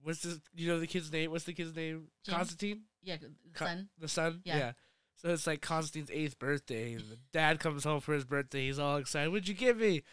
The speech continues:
Speaker 1: "Got you this loincloth from the infamous Jamie. <laughs> This, it smells just like him." <laughs> Like, what are you gonna give him?
Speaker 2: I don't know.
Speaker 1: What?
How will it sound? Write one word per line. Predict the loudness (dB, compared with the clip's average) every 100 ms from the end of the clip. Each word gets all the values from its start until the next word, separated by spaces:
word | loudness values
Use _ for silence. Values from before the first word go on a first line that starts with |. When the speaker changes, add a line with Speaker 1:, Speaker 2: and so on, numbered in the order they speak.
| -20 _ _ -12
Speaker 1:
"Got | -8 -6
you | -2
this | -2 -2
loincloth | -2 0 0 0 -2 0 0 -4 -12 -20 _ _ -14 -8
from | -4 4
the | 4 4
infamous | 2 -2 -2 -2 -2 -2
Jamie. | -2 0 2 4 6 6 4
<laughs> | 4 4 2 -4 -8 _ -4
This, | -2 -2 -4 -4 0
it | 0
smells | 4 12 12 12 8
just | 6 6
like | 6 6 8
him." | 10 10 8
<laughs> | 0 -12 -20 _ -20 _
Like, | 6 6 4 -6 -20 _ _ _
what | 4 6
are |
you | 8 8
gonna | 6 6
give | 10 12 12
him? | 12 12 10
Speaker 2:
I | 4 4
don't | 4 2 2
know. | 0 2 0 2
Speaker 1:
What? | 6 6